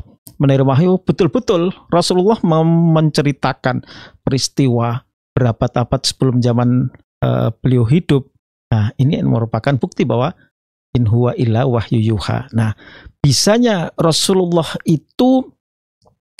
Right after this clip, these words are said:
eh, menyampaikan Al-Quran, karena Rasulullah tidak pernah belajar baca tulis, karena ditalkin oleh malaikat Jibril. "Wa innaka latulaqqal Quran" itu,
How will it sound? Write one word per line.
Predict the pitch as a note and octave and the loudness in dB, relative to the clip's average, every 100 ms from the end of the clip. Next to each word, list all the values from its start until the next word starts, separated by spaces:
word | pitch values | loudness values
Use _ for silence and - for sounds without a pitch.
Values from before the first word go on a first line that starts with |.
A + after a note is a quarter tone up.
| - _ | -18 _
eh, | G3 E3 D#3+ D3+ D3+ - - - | 0 2 4 2 0 -4 -12 -4
menyampaikan | D#3 E3+ E3+ E3+ - - A3+ | 2 4 2 2 -2 -2 -4
Al-Quran, | - G3 G3 F#3+ C#3 E3 G#3+ | -2 -4 -2 -2 -2 0 0
karena | C3+ C#3 | 2 2
Rasulullah | C#3+ - C#3 | 0 0 0
tidak | D3+ C3+ C3 | 0 -2 -2
pernah | C3+ | 0
belajar | B2+ C3+ B2+ | 0 0 0
baca | A#2+ A#2+ | 0 -2
tulis, | C3 F#3 | -2 -2
karena | - E3+ F#3 | -2 0 0
ditalkin | C3+ - A2+ A#2 - F3 | -2 -2 -2 -4 -4 -4
oleh | - C#3+ C#3+ - _ _ _ _ | 0 0 -2 -6 _ _ _ _
malaikat | A#2+ A2+ A#2 - C3 - _ _ | -4 -2 -2 -2 -4 -6 _ _
Jibril. | - B2 - - A2+ A2+ | -4 -4 -4 -2 0 0
"Wa | A2+ - | -2 0
innaka | G#3 G#3 F3+ G3 E3+ | 0 0 -2 -2 -2
latulaqqal | D#3 C#3 C#3+ B2+ B2+ - B2 | -2 0 0 0 -2 -4 -4
Quran" | - A#2 - B2+ B2 | -2 -4 -2 -2 0
itu, | B2 A#2+ | 0 2